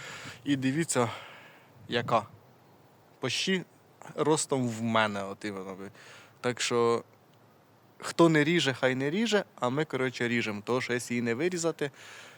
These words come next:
то це просто жесть. Весною, коротше, роботи не оберешся. Так що с-, постараюся зняти коротеньке відео,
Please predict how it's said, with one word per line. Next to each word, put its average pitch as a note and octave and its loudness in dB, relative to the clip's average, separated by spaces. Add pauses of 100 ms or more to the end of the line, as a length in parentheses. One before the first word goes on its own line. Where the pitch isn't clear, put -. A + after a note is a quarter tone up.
(120)
то A#2 2
це A#2+ -2
просто A2+ -4
жесть. G#2+ 0
Весною, E3 2 (1400)
коротше, A#2 2
роботи A#2 4
не A#2 4
оберешся. G#2 2 (220)
Так B2+ -2
що B2+ 2 (1300)
с-, - -8
постараюся B2 8
зняти A#2 4
коротеньке A#2+ 4
відео, D3+ 2